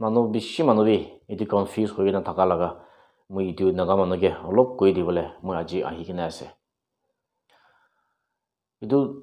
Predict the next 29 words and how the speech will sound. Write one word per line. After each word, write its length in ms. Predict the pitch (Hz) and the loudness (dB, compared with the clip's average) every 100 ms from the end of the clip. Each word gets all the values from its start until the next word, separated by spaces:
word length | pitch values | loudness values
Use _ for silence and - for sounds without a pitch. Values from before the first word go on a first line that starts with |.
| - _ _ _ _ _ - | -20 _ _ _ _ _ -2
পিচ 180 | 123 - - | -2 -2 4
কেম্পটো 300 | 120 113 113 - - | 6 8 4 2 -4
দুটা 200 | 104 110 104 | 2 4 4
থাকি 180 | 95 101 | 2 2
আছে। 160 | 87 87 82 - _ _ | 2 -2 -10 -14 _ _
এটা 140 | 120 120 113 | 2 4 4
নহ'লেতো 320 | 107 107 110 104 | 4 6 4 2
চেকডামা 380 | 117 98 104 98 - | 0 4 4 4 -2
পিচ 140 | - 95 - | -8 -8 -4
কেম্প। 200 | 87 80 - _ _ _ _ _ _ _ - | -6 -6 -18 _ _ _ _ _ _ _ -4
আৰু 100 | 107 127 | 4 4
এটাতো 240 | 123 120 113 | 6 4 4
হ'লেতো 240 | 104 104 113 113 | 2 2 2 -2
ট্ৰেনচিট 480 | - 104 101 - 113 - - _ _ _ _ _ | 0 0 0 -4 -6 -6 -20 _ _ _ _ _
পিচ 160 | 113 101 - | -8 -8 -2
কেম্প 180 | 101 87 | 0 0
হৈ 80 | 90 | -4
কিনে 180 | 90 87 - _ _ _ | -4 -4 -8 _ _ _
কহিমা 280 | 98 95 98 92 | -2 0 0 -4
মিছন 260 | 85 98 90 | -4 -6 -4
কম্পাউণ্ডত 400 | 87 82 90 87 82 | -8 -6 -6 -6 -8
থাকি 180 | 80 85 | -6 -6
আছে। 160 | - - - _ _ _ _ _ _ _ _ | -6 -18 -20 _ _ _ _ _ _ _ _
বেছি 200 | 107 - 160 | -14 -2 2
মানুহ 160 | 120 117 | 4 6
বি 60 | 131 | 4
এইটো 200 | 110 113 95 - | 4 2 2 0
কেনেকুৱা 320 | - 262 - 123 | 0 2 6 4
আহিছে 300 | 92 90 - | 4 -6 -10